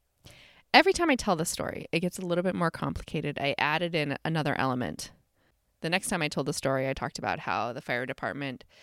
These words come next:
calls and lets the firefighters know that there's gonna be a fire, and then the firefighters put on their hats and their boots and their uniforms. And then finally, after I had told the story, like, maybe twelve times, I was really tired of telling the story. So, of course,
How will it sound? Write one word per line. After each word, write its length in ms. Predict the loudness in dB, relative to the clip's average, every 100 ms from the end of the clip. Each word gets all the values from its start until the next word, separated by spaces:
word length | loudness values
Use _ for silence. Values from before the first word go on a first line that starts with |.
| -20 -20 -20 _
calls 340 | 0 2 2 0
and 100 | -2
lets 140 | -2
the 80 | -2
firefighters 520 | 0 0 0 -2 0
know 200 | 2 4
that 140 | 4 2
there's 180 | 0
gonna 140 | 0 -6
be 80 | -6
a 60 |
fire, 420 | 4 8 10 10
and 120 | 8 6
then 120 | 2
the 80 | 2
firefighters 560 | 2 2 0 -2 -2
put 100 | -4
on 120 | -4
their 100 | -2
hats 340 | 6 6 6 -2
and 100 | -2
their 80 | 2
boots 280 | 2 0
and 60 | -6
their 80 | -2
uniforms. 720 | 0 0 0 -6 -8 -8 -10 -12 -20 _ _ -20 -20 -20 -20 -8 0
And 80 | 4
then 100 | 4
finally, 360 | 6 6 6
after 240 | 4 2 4
I 60 |
had 100 | 4
told 160 | 4 -2
the 80 | -2
story, 340 | -4 -4 -6
like, 240 | -8 -10 -12 _ _ _ _ -8
maybe 300 | -4 -2 -4
twelve 320 | 0 2 2
times, 440 | 2 2 2 -2 -2
I 60 | -2
was 180 | -2 -4
really 360 | 0 2 2
tired 320 | 0 0 0 0
of 80 |
telling 280 | 0 0 0
the 60 | 0
story. 460 | 4 4 4 -4 _ _ _ _
So, 200 | 2 6
of 100 | 6
course, 260 | 8 8